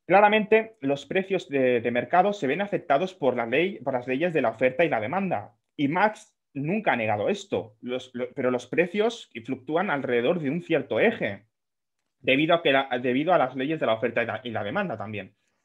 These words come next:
Y este eje está determinado por el coste de producción. Pero, pero por mucho que varíe el precio de una, de una pinta de cerveza, siempre costará menos que una lavadora,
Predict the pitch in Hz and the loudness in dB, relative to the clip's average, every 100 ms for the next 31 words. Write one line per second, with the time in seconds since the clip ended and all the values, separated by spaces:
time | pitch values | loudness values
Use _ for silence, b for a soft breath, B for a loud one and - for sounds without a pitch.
0 | _ _ _ _ - 165 180 226 220 220 | _ _ _ _ 0 0 4 4 4 0
1 | 220 202 190 190 165 156 175 214 - 156 | 2 2 4 2 0 0 0 0 0 0
2 | 135 127 - 254 - 131 117 120 110 120 | 2 0 0 0 2 -2 -2 -4 -4 -4
3 | 107 101 110 _ _ _ _ _ _ _ | -6 -6 -16 _ _ _ _ _ _ _
4 | _ _ _ _ _ _ _ _ _ _ | _ _ _ _ _ _ _ _ _ _
5 | 143 143 139 131 127 127 127 143 143 143 | 2 4 6 6 4 4 0 2 2 2
6 | 143 208 269 262 214 180 175 147 - 127 | 0 0 -4 -2 2 2 2 0 2 -2
7 | 120 170 170 131 123 156 127 - - 120 | -2 -4 -2 -4 -2 -4 -4 -8 -10 -6
8 | 156 165 156 127 123 117 127 160 156 147 | -4 -4 2 0 2 0 0 -2 -4 -6
9 | 180 - _ _ _ _ - 240 226 202 | -8 -12 _ _ _ _ -2 0 0 -2
10 | 170 - 147 147 156 190 - 135 127 127 | -2 2 2 2 -2 -4 -2 -4 -2 0
11 | 113 110 147 180 175 226 | 0 0 2 2 2 -2